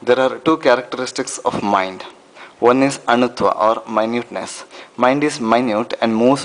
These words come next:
very fast to link with different sense organs, hands and legs.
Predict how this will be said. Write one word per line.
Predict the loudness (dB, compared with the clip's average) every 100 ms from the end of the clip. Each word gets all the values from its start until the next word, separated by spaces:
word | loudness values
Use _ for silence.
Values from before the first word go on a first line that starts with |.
| -4
very | 0 0
fast | 2 0 0 -4 -8 -14 -14 -18 -16 -6
to | 0 2
link | 2 2 2
with | 0 -2 -2
different | 0 2 0
sense | 2 2 4
organs, | 2 2 -2 -4
hands | -10 -4 2 2 2 -4 -4
and | -2
legs. | -2 -6 -10 -12